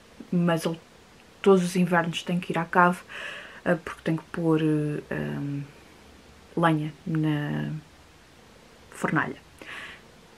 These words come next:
E, hum, a cave está a encher com água e ele tem que ir fazer alguma coisa, porque a mãe dele já não consegue fazer. E então o te-, ele ter que enfrentar os medos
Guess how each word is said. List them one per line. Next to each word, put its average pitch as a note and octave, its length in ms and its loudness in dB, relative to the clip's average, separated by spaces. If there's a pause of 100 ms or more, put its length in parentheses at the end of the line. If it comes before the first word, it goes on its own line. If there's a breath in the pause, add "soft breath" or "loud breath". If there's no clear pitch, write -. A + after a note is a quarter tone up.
(440)
E, G#3+ 340 12
hum, A3 440 12 (1080)
a G#3+ 40 -4
cave F#3+ 320 2
está F3+ 360 4
a F#3 60 -2
encher G3+ 460 2
com A3+ 200 2
água A3 440 4 (120)
e A3 220 0
ele A3 160 4
tem F3+ 300 2
que - 180 -6
ir E3 400 -2
fazer E3 240 -2
alguma D#3+ 240 2
coisa, D3+ 400 0 (580 loud breath)
porque - 180 -2
a - 20 6
mãe E3 180 4
dele D#3+ 140 2
já D#3+ 120 -2
não F3 120 0
consegue F#3 280 -4
fazer. - 360 0 (1040 loud breath)
E F3 140 -4
então F3 360 0
o G3 60 0
te-, F#3+ 160 -2
ele G3 160 4
ter G3 180 6
que G#3 100 4
enfrentar F#3 560 4
os F#3 220 2
medos F3+ 400 4